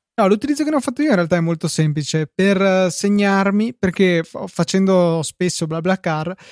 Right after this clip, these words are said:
mi segno i passeggeri che ho in ciascun viaggio, mi segno che tratta hanno fatto,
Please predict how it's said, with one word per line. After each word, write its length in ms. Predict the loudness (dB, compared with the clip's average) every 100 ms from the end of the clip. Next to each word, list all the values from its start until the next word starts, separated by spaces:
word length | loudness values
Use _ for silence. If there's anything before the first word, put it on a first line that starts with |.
| -20 _
mi 120 | 2 2
segno 760 | 4 2 4 2 2 2 0
i 200 | 0 -4
passeggeri 600 | -4 -4 -4 -2 0 0
che 140 | 0 0
ho 220 | 0 -2
in 120 | -4
ciascun 380 | -6 -6 -2 0
viaggio, 480 | 2 2 0 -4 -2
mi 160 | -2
segno 520 | -4 -4 -4 -2 -4 -6
che 100 | -8
tratta 340 | -8 -8 -4 -4
hanno 180 | -4
fatto, 560 | -2 -4 -4 _ -6